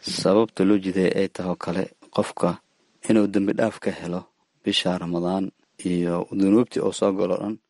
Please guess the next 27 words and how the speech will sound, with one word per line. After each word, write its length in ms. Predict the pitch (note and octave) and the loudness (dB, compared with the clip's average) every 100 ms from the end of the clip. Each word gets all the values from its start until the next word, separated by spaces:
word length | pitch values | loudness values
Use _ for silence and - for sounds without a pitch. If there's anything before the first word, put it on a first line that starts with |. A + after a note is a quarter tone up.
| _ _ - | _ _ -4
loogu 240 | F#2+ G2 - | 0 0 0
dhaafo 320 | F#2 F2+ G#2 G#2 _ _ _ _ - | -2 -2 -6 -10 _ _ _ _ 0
oo 100 | E2 | 2
Alla 200 | F2+ F2+ | 2 -2
ka 100 | - | -6
cabsi 240 | G#2+ - | -10 -8
uu 140 | - F2+ | -12 -12
ka 140 | F2+ | -16
helo. 240 | E2 D#2+ - _ _ _ - | -14 -14 -16 _ _ _ -4
Waxaa 180 | A#2 A2+ | -2 2
kaloo 240 | A#2+ A2+ | 4 2
ka 60 | A2 | 2
mid 160 | A2+ | 0
ah 60 | G#2+ | 0
ay 60 | G2 | -2
dhaheen 240 | F#2 F2+ | -4 -8
culummada, 420 | F2 F#2+ G2+ G2 F#2 _ _ _ _ - | -8 -6 -6 -6 -10 _ _ _ _ -2
qofka, 340 | A#2+ - G#2 G#2 F#2+ - - | -2 0 2 2 0 -4 -12
eh, 400 | F#2 F#2 F2+ F2 | -10 -8 -8 -8
wax 100 | F#2 - | -10 -8
haysto, 420 | F#2+ - - A2+ - _ _ _ _ - | -8 -8 -4 -4 -4 _ _ _ _ -20
eh, 540 | - F#2 F2 E2+ E2 - - | -10 -6 -4 -4 -6 -10 -2
hodanka 400 | G#2 G#2+ F#2 F2 G#2+ | 2 2 0 -2 -2
ah, 80 | - _ _ _ _ _ _ | -4 _ _ _ _ _ _
in 220 | - C3+ - | 2 4 4
uu 160 | G#2+ | 4
dareemo 540 | F#2+ F#2+ F#2+ F#2+ G2 | 2 2 2 2 0